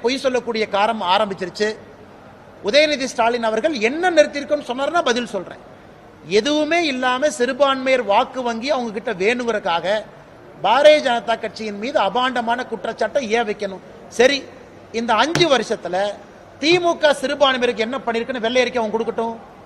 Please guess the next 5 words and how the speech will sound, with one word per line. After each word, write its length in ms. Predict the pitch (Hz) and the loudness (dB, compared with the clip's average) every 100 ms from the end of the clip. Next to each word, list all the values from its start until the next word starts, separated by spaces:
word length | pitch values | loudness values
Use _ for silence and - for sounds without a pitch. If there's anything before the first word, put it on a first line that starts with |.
| - - - - - - - - - - - 180 | -20 -20 -20 -20 -20 -20 -20 -20 -20 -16 0 2
ஐந்து 240 | 285 320 277 262 | 2 2 4 4
ஆண்டுகள்ல 380 | 269 269 277 277 | 2 0 2 2
சிறுபான்மையர், 640 | 254 269 269 254 247 233 | 2 2 2 2 0 0
சிறுபான்மையர், 560 | 254 262 269 247 240 233 233 | -2 0 0 0 -2 -2 -2
சிறுபான்மையர்னு 600 | 240 240 233 254 262 | 0 0 0 -4 -4